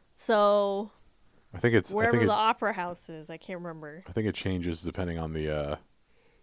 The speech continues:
Speaker 1: A play or
Speaker 2: the
Speaker 1: the
Speaker 2: telling.
Speaker 1: opera. I imagine it's around, like, Times Square.
Speaker 2: I think they see Zorro.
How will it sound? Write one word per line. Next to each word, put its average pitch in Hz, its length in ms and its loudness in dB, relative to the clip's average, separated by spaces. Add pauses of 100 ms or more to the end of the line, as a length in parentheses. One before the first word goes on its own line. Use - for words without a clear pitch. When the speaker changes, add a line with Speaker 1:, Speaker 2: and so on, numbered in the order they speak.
(260)
Speaker 1:
A - 60 -8
play 226 360 0
or 202 120 0
Speaker 2:
the 190 60 -2
Speaker 1:
the 196 60 0
Speaker 2:
telling. 170 300 2
Speaker 1:
opera. 190 180 -2
I 233 100 0
imagine 277 520 6
it's 240 200 -2
around, 202 480 -2
like, 175 400 -8 (540)
Times 185 380 -6
Square. 165 840 -8 (140)
Speaker 2:
I 98 80 0
think 214 140 6
they 247 100 8
see 160 200 4
Zorro. 87 580 6